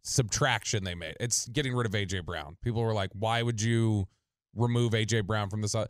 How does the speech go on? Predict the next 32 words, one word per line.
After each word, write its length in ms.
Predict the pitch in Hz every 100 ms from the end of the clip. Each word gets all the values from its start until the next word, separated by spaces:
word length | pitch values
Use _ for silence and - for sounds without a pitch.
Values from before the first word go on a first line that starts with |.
| - _
that 160 | 160 180
was 140 | 131
one 220 | 135 143
thing 140 | 135 117
that 100 | 101
Vrabel 560 | 95 117 120 104 107
was 240 | 101 98 85 _ _
adamantly 540 | 117 104 101 98 95 92
against. 420 | 90 78 - -
He 180 | 165 156
did 300 | 104 113 101
not 320 | 113 120 -
want 140 | 110
to 60 | 104
trade 320 | - 107 104 - -
A 80 | 113
J 120 | 104
Brown. 180 | 101 120
So 100 | 151
it's 100 | 143
like, 160 | 151 - - -
the 80 |
biggest 260 | 165 240 190
mistake 240 | 190 196 160
you 80 |
guys 140 | 165 131
have 80 | 127
made 200 | 160 135
isn't 180 | 127
even 160 | 131 117
on 160 | 113 90
Vrabel 440 | 98 120 80 76